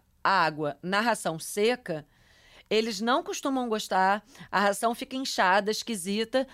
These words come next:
você vai acabar desperdiçando e vai jogar fora. Então, um sachê que duraria talvez três dias,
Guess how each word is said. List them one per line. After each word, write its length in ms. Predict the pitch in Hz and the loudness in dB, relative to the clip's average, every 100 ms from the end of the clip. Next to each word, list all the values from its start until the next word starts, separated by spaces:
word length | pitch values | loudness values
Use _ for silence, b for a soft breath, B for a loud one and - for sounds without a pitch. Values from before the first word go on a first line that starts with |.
| 214 - | -16 -6
você 300 | 226 240 214 | 0 2 4
vai 140 | 233 | 2
acabar 360 | 226 214 220 233 | 2 2 2 0
desperdiçando 760 | - 240 240 175 - 220 240 | -2 -2 -2 -4 -2 0 -2
e 20 | |
vai 180 | 226 233 | 0 0
jogar 220 | 220 233 | 2 -2
fora. 420 | 277 208 160 147 - B B 170 | 0 2 2 -2 -8 B B -8
Então, 420 | 202 202 220 240 - | -6 2 4 4 0
um 280 | 269 349 339 | -4 -4 -4
sachê 500 | - 262 - 240 220 | 0 0 2 -2 -2
que 100 | 208 | -2
duraria 540 | 208 202 190 190 185 | 0 2 2 0 0
talvez 540 | 180 180 175 170 - | 0 0 0 -2 -2
três 320 | - 233 254 160 | 0 0 0 -4
dias, 600 | 196 254 269 165 - | -4 -2 0 -2 -4